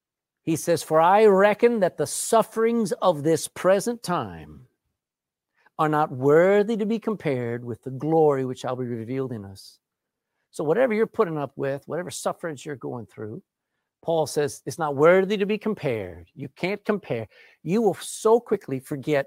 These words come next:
about everything you had to endure now when you reach heaven and you see what Jesus has in store. "Eye have not seen, ear have not heard, neither has it entered even into the heart of man what God has prepared for them that love him." Just love him.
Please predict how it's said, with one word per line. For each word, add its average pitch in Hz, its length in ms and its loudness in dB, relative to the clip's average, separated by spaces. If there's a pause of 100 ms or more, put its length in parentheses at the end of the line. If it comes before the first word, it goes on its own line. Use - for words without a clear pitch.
about 139 360 -2 (200)
everything 202 460 2
you 196 140 0
had 185 160 -4
to 180 40 -4
endure 160 340 -4
now 131 340 -6 (280)
when 139 260 -4
you 151 160 -4
reach 143 260 -8
heaven 98 360 -10 (560)
and 123 100 -8
you 156 120 -4
see 160 300 -6
what 123 160 -8
Jesus 117 340 -12
has 120 260 -10
in 117 80 -12
store. 110 300 -6 (260)
"Eye 160 200 2
have 214 120 0
not 214 220 -2
seen, 120 480 -8 (600)
ear 190 240 4
have 214 100 6
not 208 180 -2
heard, 131 300 -2
neither 208 240 2
has 160 120 -2
it 151 100 -2
entered 190 280 0
even 196 220 -2
into 202 200 -4
the 123 140 -6
heart 254 340 0
of 226 120 -2
man 143 240 -4
what 139 140 -8
God 151 200 -4
has 151 100 -12
prepared 127 380 -8
for 127 80 -12
them 117 220 -10
that - 100 -16
love 120 240 -10
him." 113 300 -14 (840)
Just 165 220 -4
love 135 240 -8
him. 123 320 -14